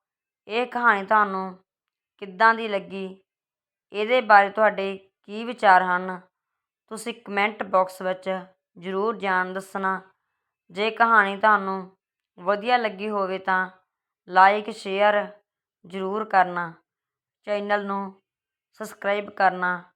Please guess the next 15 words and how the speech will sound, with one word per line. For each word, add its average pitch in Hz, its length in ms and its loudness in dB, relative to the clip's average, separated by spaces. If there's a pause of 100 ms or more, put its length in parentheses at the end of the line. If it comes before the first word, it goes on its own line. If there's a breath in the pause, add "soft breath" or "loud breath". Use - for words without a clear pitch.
(420)
ਕਦੇ 196 240 0
ਨਾ 214 160 2
ਭੁੱਲਣਾ, 185 540 -4 (1600)
ਤਾਂ 214 180 6
ਕਿ 233 500 -8
ਸਾਡੀਆਂ 202 540 2 (100)
ਆਉਣ 196 280 0
ਵਾਲੀਆਂ 185 580 2 (960)
ਨਵੀਆਂ 202 420 0
ਨਵੀਆਂ 196 400 -2
ਕਹਾਣੀਆਂ 190 680 -2 (680)
ਤੁਹਾਡੇ 196 600 2 (1400)
ਤੱਕ 202 280 6
ਪਹੁੰਚਾ 196 420 0
ਸਕੀਏ। 175 560 -10